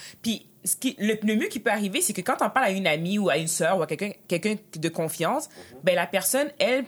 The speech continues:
Speaker 1: c'est pour ça qu'il faut en parler, c'est que la personne, elle, peut-être qu'elle peut se rendre compte qu'elle, elle peut pas t'aider, mais elle peut peut-être t'encourager à aller voir quelqu'un qui peut t'aider, justement.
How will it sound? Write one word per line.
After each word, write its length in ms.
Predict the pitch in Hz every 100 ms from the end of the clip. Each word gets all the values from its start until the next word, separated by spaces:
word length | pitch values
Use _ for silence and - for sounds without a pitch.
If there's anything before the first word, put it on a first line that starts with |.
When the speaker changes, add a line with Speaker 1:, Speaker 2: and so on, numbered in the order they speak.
| -
Speaker 1:
c'est 240 | - -
pour 80 | 214
ça 60 |
qu'il 120 | 277 226
faut 120 | 196
en 80 | 180
parler, 280 | 156 175
c'est 120 | 392 -
que 80 |
la 100 | 175
personne, 320 | 165 165 240 254
elle, 180 | 214 240
peut-être 180 | 202 233
qu'elle 140 | 175
peut 60 | 208
se 80 | -
rendre 140 | 180
compte 100 | 220
qu'elle, 140 | 196 -
elle 200 | 254 -
peut 120 | 160
pas 180 | 220 240
t'aider, 380 | 180 156 226 - - -
mais 80 | 165
elle 40 |
peut 80 | 175
peut-être 260 | - 269 -
t'encourager 500 | 175 180 156 156 202
à 40 |
aller 140 | 185
voir 240 | 147 170 -
quelqu'un 300 | 151 - 180
qui 160 | -
peut 240 | 151 175 170
t'aider, 320 | 147 131 147
justement. 440 | 135 - 131 127